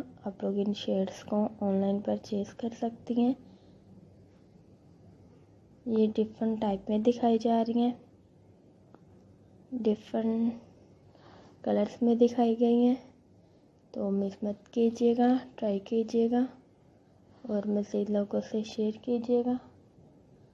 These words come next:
हमारे channel के साथ touch में रहिएगा, वीडियोज़ और आइडियाज़ देखते रहिएगा। ये बहुत ही खूबसूरत से, डिसेंट से आप लोगों को nails के डिज़ाइन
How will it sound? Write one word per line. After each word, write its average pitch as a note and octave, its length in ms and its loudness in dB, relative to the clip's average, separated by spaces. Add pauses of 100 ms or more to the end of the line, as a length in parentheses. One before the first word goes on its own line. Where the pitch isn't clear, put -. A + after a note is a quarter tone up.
(400)
हमारे G#3 300 0
channel G#3 320 -2
के G#3+ 160 -8
साथ G#3+ 360 -6
touch G#3 240 -4
में A3+ 100 4
रहिएगा, A#3 540 4 (2000)
वीडियोज़ A3+ 420 4
और A3+ 60 2
आइडियाज़ G3+ 480 0
देखते G#3+ 400 -4
रहिएगा। A#3 440 4 (640)
ये A#3+ 100 -6
बहुत - 440 -6
ही B3 80 4
खूबसूरत G#3+ 600 -2
से, A#3+ 340 -4
डिसेंट A3 520 -6
से A#3+ 200 -2 (640)
आप G#3 240 -6
लोगों G#3 280 -2
को A#3 240 0
nails G#3 360 0
के - 160 -8
डिज़ाइन G3+ 420 -4